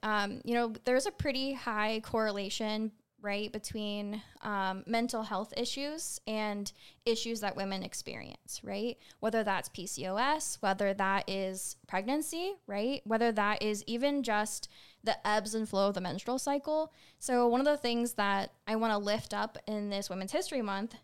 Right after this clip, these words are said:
is when you're advocating for yourself, be sure that you know what mental health supports are available in your district. A lot of districts have, like, an E A P program where you have, like,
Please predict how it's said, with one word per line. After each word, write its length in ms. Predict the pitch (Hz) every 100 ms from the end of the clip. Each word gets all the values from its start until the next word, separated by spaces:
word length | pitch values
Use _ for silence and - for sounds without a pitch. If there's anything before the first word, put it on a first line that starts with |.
| _
is 180 | 220 214
when 180 | 214 254
you're 140 | 254
advocating 540 | - 247 320 330 349 349
for 100 | 320
yourself, 520 | 320 330 285 294 269
be 180 | 214 269
sure 260 | - 254
that 140 | 254 247
you 220 | 214 233
know 500 | 240 202 190 220 277 - - - _
what 380 | 214 220 220 -
mental 400 | 220 226 240 214
health 300 | - 202 208
supports 420 | 202 196 202 -
are 100 | 196
available 340 | 190 185 185
in 60 | 180
your 120 | 180
district. 600 | 180 202 - 101 - - -
A 60 |
lot 160 | 233 311
of 60 |
districts 320 | 294 294 285 -
have, 220 | 220 220
like, 180 | 214 214
an 80 |
E 240 | 208 208 196
A 40 |
P 220 | 208 311
program 480 | 311 311 285 277 262
where 60 | 240
you 80 | 220
have, 260 | 208 214
like, 240 | 202 202